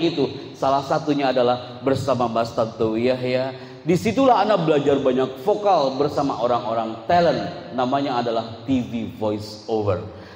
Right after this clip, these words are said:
T V voice over Ana praktekkan lima bulan yang lalu di depan santri lama. Wahai santri baru, siapa yang mengira bocah cilik kelas tiga S D yang dulunya Ana nggak bisa ngomong apa-apa?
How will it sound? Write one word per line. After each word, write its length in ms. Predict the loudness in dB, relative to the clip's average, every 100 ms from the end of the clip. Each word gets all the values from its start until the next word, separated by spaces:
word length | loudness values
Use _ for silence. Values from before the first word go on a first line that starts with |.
| -2
T 80 | 2
V 320 | 4 4 4
voice 240 | 4 2 2 2
over 400 | 2 4 2 0 -6
Ana 320 | -2 -2 0
praktekkan 560 | 0 0 0 0 2 2
lima 240 | 2 2
bulan 240 | 2 2 2
yang 240 | 2 2
lalu 320 | 4 6 4
di 80 | 4
depan 160 | 2 0
santri 400 | 0 0 2 4
lama. 560 | 4 2 0 -2 -8 2
Wahai 320 | 4 6 6
santri 400 | 6 2 2 2
baru, 640 | 2 4 4 2 0 -6 -8
siapa 480 | 2 2 4 4 4
yang 160 | 4
mengira 400 | 2 2 4 4
bocah 480 | 4 4 4 2 2
cilik 320 | 2 2 2
kelas 240 | 2 2 0
tiga 240 | 2 4
S 240 | 4 2 2
D 0 | 4 4 0 -6 -10 -4 0
yang 160 | 4
dulunya 400 | 6 6 6 4
Ana 160 | 4 4
nggak 160 | 4
bisa 240 | 2 2 2
ngomong 400 | 2 2 2 4
apa-apa? 560 | 4 4 2 -2 -6